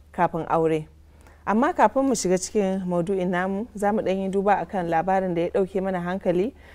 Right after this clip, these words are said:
na jarida, inda Majalisar Ɗinkin Duniya ta fitar da wani bincike a kan cewa ɗaukacin mutanen da suke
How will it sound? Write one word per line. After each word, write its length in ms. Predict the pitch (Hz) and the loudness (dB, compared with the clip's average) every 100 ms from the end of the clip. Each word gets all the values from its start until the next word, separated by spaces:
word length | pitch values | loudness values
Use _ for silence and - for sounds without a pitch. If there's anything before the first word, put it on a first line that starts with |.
| - | -6
na 140 | 180 196 | 0 4
jarida, 440 | 175 165 165 156 - - - | 4 4 2 0 -2 -20 -8
inda 260 | - 226 214 | 2 6 6
Majalisar 460 | 190 190 240 285 - | 6 4 2 2 2
Ɗinkin 340 | 233 240 202 | 0 0 0
Duniya 480 | 196 226 233 208 220 - - | 2 2 4 0 -2 -10 -2
ta 180 | 226 220 | 2 2
fitar 320 | 220 247 233 | 2 2 2
da 280 | 202 185 165 - - - | 4 4 2 -6 -20 -10
wani 680 | - 208 220 220 214 208 214 - - - - - - | 2 4 6 6 4 2 0 -6 -20 -20 -20 -20 0
bincike 500 | 180 185 190 180 226 - | 2 4 0 4 6 6
a 80 | - | 4
kan 180 | 226 | 0
cewa 460 | 208 220 185 180 185 - - - - - - - - - - - | 2 4 6 4 2 -6 -20 -20 -20 -20 -20 -20 -20 -20 -20 0
ɗaukacin 460 | - 208 202 269 269 | 10 10 10 4 6
mutanen 440 | 262 277 220 220 | 4 6 6 6
da 60 | 170 | 2
suke 380 | - 214 202 | 0 0 4